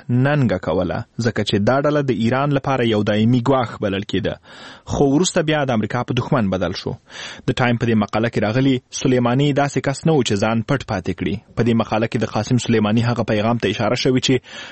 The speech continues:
په دوه زره اتم کال کې د امریکا یو لوړپوړي جنرال ډیوډ پټرایس ته استولی و او پکې لیکلي و چې زه قاسم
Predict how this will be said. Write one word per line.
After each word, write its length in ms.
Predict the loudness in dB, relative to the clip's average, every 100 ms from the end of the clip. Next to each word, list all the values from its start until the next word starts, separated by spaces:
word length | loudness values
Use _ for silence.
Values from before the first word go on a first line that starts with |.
| -4 0
په 160 | 0 2
دوه 140 | 0
زره 140 | 0 0
اتم 240 | -2 -2 0
کال 200 | 0 -2 0
کې 600 | -2 -4 -18 -20 -4 0
د 60 | 2
امریکا 340 | 0 0 0 2
یو 80 | 2 2
لوړپوړي 360 | 0 2 0 2
جنرال 360 | 0 2 0 0
ډیوډ 220 | 0 -2 -4
پټرایس 460 | -2 -2 -2 -2 -2
ته 160 | -2 0
استولی 400 | 0 2 2 2
و 100 | 0
او 20 |
پکې 320 | -2 -2 0
لیکلي 300 | 0 2 2
و 40 | 2
چې 120 | 0 -2 -4 _ -6 0
زه 200 | 0 0
قاسم 300 | -2 -2